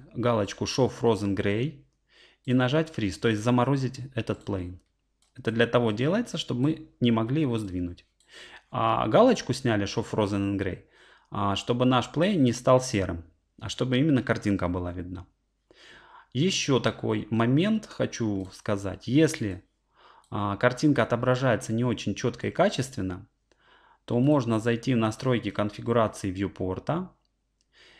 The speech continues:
и поставить, а, вот здесь вот галочку Display Performance. Здесь поставить четыре тысячи девяносто шесть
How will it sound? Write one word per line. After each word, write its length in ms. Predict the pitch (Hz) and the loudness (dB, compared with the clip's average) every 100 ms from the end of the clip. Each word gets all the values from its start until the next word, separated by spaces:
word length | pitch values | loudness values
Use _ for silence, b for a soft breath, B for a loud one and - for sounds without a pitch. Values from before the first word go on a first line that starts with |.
| b | b
и 160 | - 151 | -4 -2
поставить, 840 | 131 117 - - 104 113 190 - _ _ | 2 0 0 -2 0 0 -4 -8 _ _
а, 540 | - 107 104 101 101 98 | -8 -4 -4 -4 -4 -4
вот 160 | 120 | -4
здесь 220 | 117 117 | -2 -2
вот 120 | 104 95 | -2 0
галочку 480 | 107 131 156 - | 2 2 0 -6
Display 760 | 127 107 120 - 127 117 98 92 _ _ _ _ _ - | -6 -2 -4 -2 2 2 0 -6 _ _ _ _ _ -4
Performance. 680 | 110 - 147 180 202 202 - _ _ b b b b | -2 2 2 2 0 -4 -8 _ _ b b b b
Здесь 420 | 110 110 135 170 | -4 0 0 0
поставить 540 | - 120 - 147 170 | 0 0 0 -2 -2
четыре 380 | - - - 123 | -6 -4 0 0
тысячи 520 | 113 123 - 107 - | 2 -2 0 -4 -4
девяносто 640 | 107 107 110 110 101 - 95 | 0 2 4 4 2 0 -2
шесть 680 | - 107 98 123 175 - | 0 0 0 -2 -4 -8